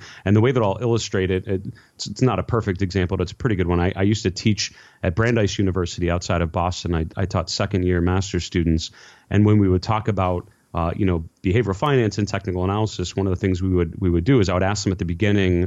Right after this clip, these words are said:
of the semester to guess where the S and P five hundred would be at the, uh, at the end of the, of the se-, semester before the last class.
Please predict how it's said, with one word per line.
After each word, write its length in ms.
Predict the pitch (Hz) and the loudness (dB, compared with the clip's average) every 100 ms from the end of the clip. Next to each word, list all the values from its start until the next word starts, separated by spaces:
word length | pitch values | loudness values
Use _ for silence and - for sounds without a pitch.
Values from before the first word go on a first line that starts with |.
| - | -2
of 100 | 90 | -6
the 80 | |
semester 600 | 82 104 90 - 92 85 - - _ _ | -2 0 0 0 -2 -2 -4 -18 _ _
to 100 | - | -4
guess 260 | 85 107 104 | 0 0 0
where 140 | 104 | -2
the 140 | 95 92 | 2 2
S 140 | 87 | 2
and 100 | 95 | 0
P 100 | 101 | 0
five 220 | 90 87 | 0 0
hundred 260 | 98 85 85 | 0 0 0
would 140 | 85 | -2
be 340 | 80 82 80 82 | 2 4 4 0
at 140 | - 80 | -2 0
the, 240 | 82 80 | 2 2
uh, 180 | 80 80 | 2 0
at 140 | 87 85 | 0 2
the 140 | 85 | 4
end 180 | 82 82 | 4 2
of 120 | 80 | 2
the, 120 | 80 | 0
of 240 | 78 82 78 | 0 -2 -2
the 80 | |
se-, 200 | 87 85 - | 0 -2 -2
semester 400 | - 90 82 85 | -2 -2 -2 -4
before 240 | 92 120 | -2 0
the 60 | 95 | 2
last 260 | 87 78 | 0 -2
class. 360 | - - - | -4 -8 -8